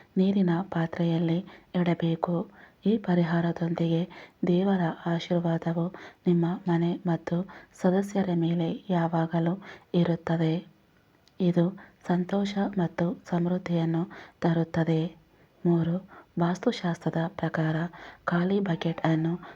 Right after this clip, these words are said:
ಬಾತ್ರೂಮ್‌ನಲ್ಲಿ ಇಡಬಾರದು. ಬಾತ್ರೂಮ್‌ನಲ್ಲಿ ಇಟ್ಟಿರುವ ಬಕೆಟ್‌ನಲ್ಲಿ ನೀರು ತುಂಬದೇ ಇದ್ದರೆ ನಕಾರಾತ್ಮಕ ಶಕ್ತಿಗಳು ಬಹುಬೇಗನೆ ಮನೆಗೆ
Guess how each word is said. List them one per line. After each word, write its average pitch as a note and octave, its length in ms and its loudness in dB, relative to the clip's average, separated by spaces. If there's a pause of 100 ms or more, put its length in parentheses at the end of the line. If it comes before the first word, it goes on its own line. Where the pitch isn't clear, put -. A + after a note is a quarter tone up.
(180)
ಬಾತ್ರೂಮ್‌ನಲ್ಲಿ F3 720 2 (120)
ಇಡಬಾರದು. D#3+ 640 0 (400)
ಬಾತ್ರೂಮ್‌ನಲ್ಲಿ E3+ 760 0 (100)
ಇಟ್ಟಿರುವ E3 420 -2 (460)
ಬಕೆಟ್‌ನಲ್ಲಿ E3+ 720 0 (380)
ನೀರು G3 320 2
ತುಂಬದೇ E3 440 0 (160)
ಇದ್ದರೆ E3 400 0 (400)
ನಕಾರಾತ್ಮಕ F3 720 -2 (180)
ಶಕ್ತಿಗಳು E3+ 640 0 (400)
ಬಹುಬೇಗನೆ F3 760 0 (180)
ಮನೆಗೆ E3+ 380 0